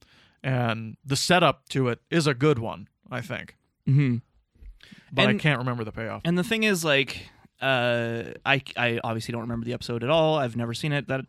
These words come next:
Speaker 2: I can remember. And I'm sure Dana is a funny guy,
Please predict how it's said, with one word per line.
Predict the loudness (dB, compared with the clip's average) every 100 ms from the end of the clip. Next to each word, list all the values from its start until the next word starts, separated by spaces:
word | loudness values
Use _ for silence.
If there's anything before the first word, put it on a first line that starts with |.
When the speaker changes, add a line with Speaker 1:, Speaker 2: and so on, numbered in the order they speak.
| _
Speaker 2:
I | -10
can | -6 -2
remember. | -2 -2 -6 -10 -20 -20 -20 _ _ _ _ _
And | 2 4 6 6 4 2 -2 -12 _ 2
I'm | 4
sure | 4 4 4 6 4 2 -2 -6 -18 -20 _ _ _ _ _ _ _ _ -6
Dana | 0 2 2
is | 0 -2
a |
funny | -2 -2 -2
guy, | -2 -2 -2 0